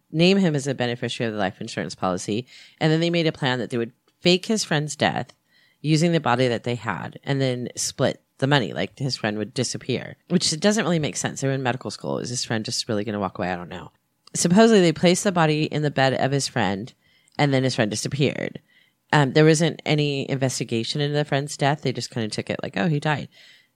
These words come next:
which is, that's not that weird at that time.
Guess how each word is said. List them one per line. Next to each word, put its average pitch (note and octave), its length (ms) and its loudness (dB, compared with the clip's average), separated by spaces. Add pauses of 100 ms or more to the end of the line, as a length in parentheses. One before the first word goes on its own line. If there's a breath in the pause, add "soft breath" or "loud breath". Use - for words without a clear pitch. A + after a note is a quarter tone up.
(200)
which - 340 2
is, B2+ 380 0
that's - 340 -4
not B2+ 120 0
that D#2+ 160 0
weird A2 400 -2
at A#2+ 120 -6
that G#2+ 180 -2
time. B2 360 -6